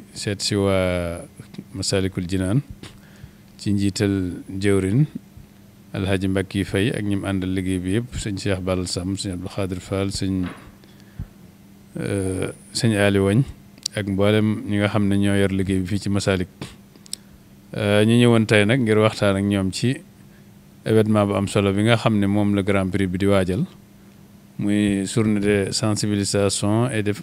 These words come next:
information boo xam ne, euh, bëgg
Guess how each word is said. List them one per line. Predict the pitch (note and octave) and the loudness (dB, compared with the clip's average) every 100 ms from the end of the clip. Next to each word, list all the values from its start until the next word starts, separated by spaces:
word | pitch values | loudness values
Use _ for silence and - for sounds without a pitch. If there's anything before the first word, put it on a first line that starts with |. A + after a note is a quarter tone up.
| - | -6
information | G#2+ G#2 G#2 G2 G2 - G2+ | -4 -2 0 0 0 0 0
boo | G2 G2 | 2 0
xam | - G#2 | 0 0
ne, | G#2+ G#3 - - - - - - - - - | 2 0 -4 -20 -20 -20 -20 -20 -20 -20 -6
euh, | B2 A2 G#2 | 0 2 2
bëgg | G2+ A2 | 2 0